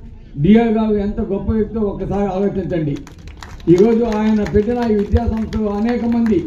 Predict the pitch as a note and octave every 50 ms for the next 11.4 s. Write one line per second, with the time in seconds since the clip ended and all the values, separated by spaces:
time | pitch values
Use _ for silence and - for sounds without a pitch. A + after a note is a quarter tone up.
0 | - - - - - - - - - - - - - - - - - - - -
1 | - D#3+ G3 - G#3+ A3+ A3 A3+ A3+ G#3+ A3 A3 G#3+ G#3+ G#3+ G#3 D#3+ F3 G3+ G#3
2 | G3+ A#3 A3+ G3+ - G#3 G#3 G3+ G#3 G#3 G3+ G3+ - G3 G#3 A3+ A#3 A3 - E3+
3 | G#3+ G#3 G#3 G#3 G#3 G#3 F#3+ F3+ G3+ A#3 A#3 A#3+ A3 G#3+ A3 G#3+ G#3 G#3+ G#3 G#3
4 | G3 G3+ G#3+ G#3+ - B3 A#3 G#3+ - G#3 G#3+ G#3 G#3+ G#3+ G#3+ G#3+ G#3 G#3 G#3+ G#3+
5 | A3 A3 G#3+ A3 G#3 F#3 D#3 - - - - - - - - - - G3 A3+ B3+
6 | - C4+ B3 - A3+ A#3 G#3+ G3 A3 G#3 G3+ G3+ E3+ D#3 - - - - - -
7 | F#3+ G#3 G#3 B3 B3 A#3 F#3+ D#3+ - - - - - - - - - F3 F#3+ G3+
8 | G#3 A#3+ B3 A#3+ A#3+ A#3 G3+ - - - - - - - - - - - F3+ G3
9 | G#3 - G3+ G#3 A#3 A#3+ B3 B3 A#3+ B3 A#3+ A#3 A3 G#3 G#3+ G#3+ G3 - G3 G#3+
10 | G#3+ A#3 G3+ A#3+ A3+ A3 A3 G#3 A3+ A3+ A3 G3+ G3+ G3+ F3+ - D3+ F#3 A3 B3
11 | C4 - A#3 A#3+ G#3 - A3 A#3